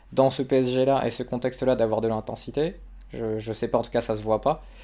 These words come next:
Et deuxièmement, la flexibilité, où pour l'instant c'est plus du flou, parce que développer de la flexibilité en cours de saison, avec un groupe de joueurs qui se connaît très bien sur certaines lignes et pas trop sur d'autres,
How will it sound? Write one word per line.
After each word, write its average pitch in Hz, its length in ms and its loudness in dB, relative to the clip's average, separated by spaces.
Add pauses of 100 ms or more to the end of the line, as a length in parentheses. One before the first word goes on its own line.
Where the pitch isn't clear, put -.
(320)
Et 117 100 -2
deuxièmement, 117 360 2
la 135 120 2
flexibilité, 113 720 -4 (460)
où 110 120 -10
pour - 220 -10
l'instant 107 260 -4
c'est 123 160 -8
plus 113 240 -8
du 113 120 -8
flou, 160 340 -6 (160)
parce - 160 -10
que 113 60 -4
développer 117 380 -2
de 117 60 -2
la 117 80 2
flexibilité 113 800 -4
en 113 100 -4
cours 120 220 -4
de 117 100 -2
saison, 123 440 -4 (1000)
avec 117 240 2
un 131 80 6
groupe 127 200 4
de 135 100 4
joueurs 135 340 6
qui 117 580 -4
se - 80 -10
connaît 123 260 2
très 135 180 2
bien 135 160 4
sur - 160 -2
certaines 135 380 0
lignes 139 260 0
et 113 100 2
pas 123 140 4
trop - 220 -2
sur 131 220 0
d'autres, 156 500 2